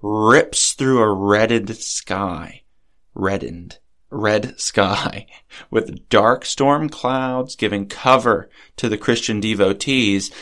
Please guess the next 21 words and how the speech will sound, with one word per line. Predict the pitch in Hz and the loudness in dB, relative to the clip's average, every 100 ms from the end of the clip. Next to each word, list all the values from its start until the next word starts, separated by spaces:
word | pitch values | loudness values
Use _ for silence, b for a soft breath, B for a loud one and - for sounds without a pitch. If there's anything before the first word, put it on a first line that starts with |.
| B | B
Yet | B 131 131 | B -6 -6
the | 131 | -10
pagan | - - 160 226 214 165 | -10 0 2 2 -2 -4
population | 156 156 151 139 160 170 - 120 | 0 0 4 4 4 2 0 0
of | 113 | 2
Alexandria, | 123 113 110 117 135 160 117 101 95 B B B | 4 2 2 2 4 2 0 -2 -2 B B B
they're | 156 | 2
scattering | 202 - - 120 127 147 135 120 | 2 0 0 2 4 6 4 2
in | 87 98 | -2 -6
terror. | 123 120 104 92 B B | 0 2 2 -2 B B
They're | 160 180 | 0 2
running | 123 113 135 120 | 2 4 4 2
around, | 107 104 110 87 78 - - b b | 2 2 2 0 -6 -16 -20 b b
right? | - 113 123 | 0 2 4
They're | 156 | 2
fleeing | 156 170 170 180 160 131 | 2 4 4 4 4 4
into | 123 117 127 | 2 0 0
this | 123 120 - - B B | 2 2 -2 -8 B B
sort | - - 151 135 | -6 2 4 4
of, | 120 B B _ _ - | 0 B B _ _ -6
uh, | - | -4